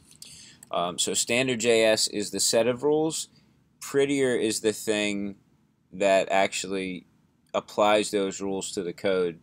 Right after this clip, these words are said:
to format, uh, the code. And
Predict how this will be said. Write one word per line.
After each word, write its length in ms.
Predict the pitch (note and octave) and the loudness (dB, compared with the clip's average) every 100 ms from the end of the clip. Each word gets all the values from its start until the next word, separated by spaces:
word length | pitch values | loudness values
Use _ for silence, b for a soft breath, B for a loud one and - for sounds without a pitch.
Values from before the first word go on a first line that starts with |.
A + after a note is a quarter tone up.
| - | -16
to 180 | F#2 | -14
format, 540 | E2+ - F2+ F2 E2+ D2+ _ - | -14 -12 -10 -8 -8 -8 _ -10
uh, 280 | E2+ D#2+ E2 | -6 -6 -8
the 100 | E2 | -12
code. 340 | - D2+ E2 _ B B B B B B - | -8 -8 -8 _ B B B B B B -10
And 520 | F#2 F2+ F2+ F2 F2 | -6 -4 -4 -6 -10